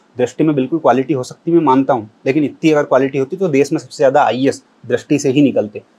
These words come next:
जो कि नहीं निकल रहे हैं। किससे निकल रहे भैया? जामिया इस्लामिया से निकल रहे हैं, ठीक है। तो दृष्टि के ऊपर भी कोई है, उसके भी माँ बाप हैं कोई, अगर देखा जाए एक्चुअल में तो, ठीक है। तो तुम अगर यूँ सोच रहे हो ना कि सिर्फ दृष्टि में जाके सिलेक्शन होगा, तो लोग तो सेल्फ स्टडी से भी निकाल रहे सिलेक्शन,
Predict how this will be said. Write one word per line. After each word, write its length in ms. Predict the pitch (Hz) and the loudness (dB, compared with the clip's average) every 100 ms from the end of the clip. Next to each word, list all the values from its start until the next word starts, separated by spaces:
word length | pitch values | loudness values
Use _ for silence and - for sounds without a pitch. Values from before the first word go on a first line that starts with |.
| - | -8
जो 80 | 120 | -2
कि 100 | 190 | 2
नहीं 160 | 202 | 2
निकल 220 | 151 110 98 | 2 0 -2
रहे 200 | 107 107 | -6 -12
हैं। 100 | 107 | -8
किससे 220 | 147 175 | -4 -2
निकल 180 | 160 151 | 0 0
रहे 140 | 147 | -2
भैया? 140 | 135 135 _ _ 120 | -4 -8 _ _ -2
जामिया 300 | 120 131 135 | 0 0 -2
इस्लामिया 320 | 147 131 135 | -2 -2 -2
से 100 | 135 | -4
निकल 180 | 120 117 | -4 -6
रहे 140 | 123 | -10
हैं, 60 | 131 _ _ _ _ _ _ - | -20 _ _ _ _ _ _ -8
ठीक 160 | 151 143 | -8 -8
है। 100 | - _ - | -14 _ -14
तो 60 | |
दृष्टि 340 | 123 113 - 147 | -6 -6 -2 0
के 60 | |
ऊपर 240 | 143 135 143 | 2 2 0
भी 100 | 151 | 2
कोई 160 | 135 | -2
है, 140 | 113 107 - | -2 -10 -16
उसके 220 | 120 - | -6 0
भी 80 | 147 | 2
माँ 200 | 139 123 | 2 4
बाप 180 | 127 123 | 2 2
हैं 100 | 127 | -2
कोई, 160 | 113 110 | -4 -4
अगर 160 | 110 | -4
देखा 200 | 110 107 | -4 -2
जाए 140 | 107 104 | 0 0
एक्चुअल 260 | 104 107 | -2 -10
में 100 | 104 | -10
तो, 120 | - - _ _ - | -12 -18 _ _ -2
ठीक 120 | 190 | -2
है। 80 | - _ - | -2 _ -10
तो 60 | |
तुम 200 | 123 143 | -2 0
अगर 120 | 147 147 | 2 2
यूँ 180 | 147 | 2
सोच 180 | 170 156 | 2 0
रहे 80 | 156 | 0
हो 60 | 170 | -2
ना 60 | |
कि 80 | 170 | -4
सिर्फ 180 | 180 139 | -8 -6
दृष्टि 280 | 120 - 156 | -6 -2 -4
में 120 | 135 | 0
जाके 260 | 113 104 147 | 0 0 -2
सिलेक्शन 380 | 139 139 151 | -2 -4 -4
होगा, 180 | 131 135 | -2 0
तो 120 | 143 | 2
लोग 160 | 135 127 | 0 -2
तो 60 | 156 | -2
सेल्फ 220 | 151 143 | -4 -4
स्टडी 260 | - 160 | -4 -4
से 100 | 156 | -2
भी 80 | 165 | -2
निकाल 220 | 160 147 | 0 0
रहे 80 | 139 | -2
सिलेक्शन, 340 | 139 113 - | -6 -10 -12